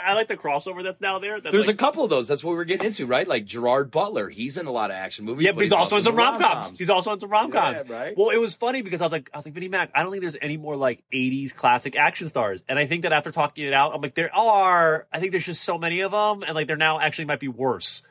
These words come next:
Speaker 1: You like the,
Speaker 2: Oh.
Speaker 1: you like the Five
Speaker 2: Oh
Speaker 1: Churches?
Speaker 2: my God, I'm so, yes, this, so we're flighting it tonight, big time.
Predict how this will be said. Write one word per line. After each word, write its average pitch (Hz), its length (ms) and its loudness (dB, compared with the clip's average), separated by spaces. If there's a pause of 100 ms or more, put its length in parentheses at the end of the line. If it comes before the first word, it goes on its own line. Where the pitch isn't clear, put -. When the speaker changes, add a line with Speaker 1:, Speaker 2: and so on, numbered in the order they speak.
(160)
Speaker 1:
You 123 80 -2
like 131 180 2
the, 131 220 0
Speaker 2:
Oh. - 80 -12
Speaker 1:
you 135 80 -2
like 135 160 0
the - 40 -8
Five 160 220 4
Speaker 2:
Oh 165 40 2
Speaker 1:
Churches? 202 220 6
Speaker 2:
my 180 160 6
God, 156 160 4
I'm 139 120 4
so, 143 160 -4
yes, 120 420 2
this, 127 320 -2 (340)
so 120 280 4
we're 110 240 -2
flighting 127 340 0
it 101 120 -4
tonight, 92 340 -6
big 110 160 -4
time. 92 300 -4